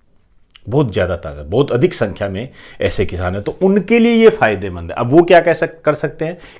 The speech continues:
किसी कंपनी को कह देंगे, "भाई आप इस तरीके से सिंचाई सुविधा कर दो, आप मुझे ये बीज ला दो", किसी भी तरीके से कॉन्ट्रैक्ट कर सकता है, "मैं फसल बोऊंगा, आप मुझे इतना दे देना, भाई आपका जो खर्चा लगा है वो खर्चा निकाल लेना आप अपने तरीके से।"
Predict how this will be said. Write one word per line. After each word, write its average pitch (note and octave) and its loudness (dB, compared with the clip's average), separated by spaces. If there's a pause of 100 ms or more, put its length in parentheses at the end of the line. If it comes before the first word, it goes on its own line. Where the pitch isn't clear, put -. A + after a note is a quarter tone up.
किसी D3+ 0
कंपनी E3+ 2
को F3+ 4
कह C#3 4
देंगे, B2+ 2
"भाई C#3+ 0 (100)
आप D3 4 (300)
इस E3+ 0
तरीके D3+ 2
से C3 -2
सिंचाई C#3 2
सुविधा C3+ 2
कर C3 0
दो, C#3+ -6 (360)
आप B2+ 8
मुझे B2 0
ये B2+ 2
बीज B2+ 2
ला C3+ 4
दो", C3+ -4 (960)
किसी A3+ 0
भी A3+ 0
तरीके C3+ -2
से C3 -4
कॉन्ट्रैक्ट A#2+ -4
कर G#2 -4
सकता G2+ -6
है, - -8
"मैं D3 2
फसल D#3 0
बोऊंगा, C#3+ -2 (300)
आप G3 6
मुझे G#2+ -4
इतना F#2 -6
दे G#2 -2
देना, B2+ -4 (360)
भाई G#2 -4
आपका G#2+ 0
जो G#2 -6
खर्चा A#2 -4
लगा A#2+ -2
है A#2 0
वो A#2 -8
खर्चा A#2+ -10
निकाल C#3+ 0
लेना F#3 -2
आप C#3+ -8
अपने B2+ -8
तरीके A#2 -14
से।" - -20